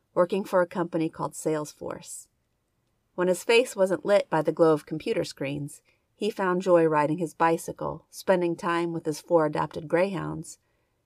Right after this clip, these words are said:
his newlywed wife, and his children. It was April of twenty twenty. The scent of lilacs in the air carried with it the promise of summer, and David was having a conversation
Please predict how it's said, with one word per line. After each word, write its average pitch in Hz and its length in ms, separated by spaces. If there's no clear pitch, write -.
his 175 200
newlywed 180 460
wife, 165 520
and 147 80
his 147 160
children. 147 520
It 180 120
was 175 220
April 190 560
of - 120
twenty 151 280
twenty. - 440
The 170 80
scent 226 320
of 196 100
lilacs 180 540
in 170 80
the 165 160
air 147 220
carried 165 340
with 160 220
it 156 160
the - 80
promise 175 440
of 165 100
summer, 160 440
and 160 120
David 196 280
was 170 140
having 165 280
a 156 60
conversation 165 880